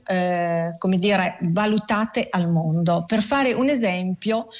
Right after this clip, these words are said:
le ninfee di Monet hanno raggiunto una quotazione incredibile, sempre di cinquantaquattro milioni di dollari.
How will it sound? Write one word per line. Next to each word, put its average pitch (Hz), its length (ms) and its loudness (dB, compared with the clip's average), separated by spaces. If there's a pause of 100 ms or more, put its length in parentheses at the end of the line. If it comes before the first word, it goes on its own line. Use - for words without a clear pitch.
(140)
le 202 160 0
ninfee 233 560 2
di 202 100 -2
Monet 208 480 0
hanno 202 160 0
raggiunto 202 460 0
una 170 160 -10
quotazione 185 760 0
incredibile, 175 720 2
sempre 185 460 0
di 185 100 0
cinquantaquattro 202 960 -2
milioni 165 440 0
di 165 120 -2
dollari. 170 540 0